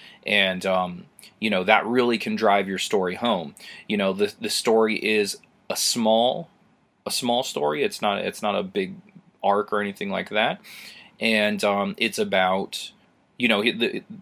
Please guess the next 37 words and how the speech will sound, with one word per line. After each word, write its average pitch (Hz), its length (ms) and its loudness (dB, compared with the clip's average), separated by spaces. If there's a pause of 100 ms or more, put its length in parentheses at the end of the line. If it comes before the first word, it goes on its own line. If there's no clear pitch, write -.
(140)
it's 113 160 0
about 104 480 4
a 101 100 -4
father 110 420 4
and 101 140 -4
son, 101 440 -2
well, 107 160 4
a 101 40 2
family, 101 460 0
a 95 60 -6
father, 101 280 2
son, 98 180 -2
and 95 100 -4
a 95 40 -4
mother, 95 400 -2 (300)
moving 120 280 0
to 135 120 0
a 127 60 0
different, 143 400 -2
uh, 139 480 4
state, - 340 0 (440)
you 113 80 0
know, 107 120 4
to 110 60 0
get 110 120 4
a 110 40 0
fresh - 280 2
start. - 300 2 (380)
And 98 580 0 (1400)
the - 60 -10
father's 113 360 2
not 135 160 4
great, 165 280 2
the - 80 -2
mother's 101 320 0
not 117 200 0
great, 110 320 0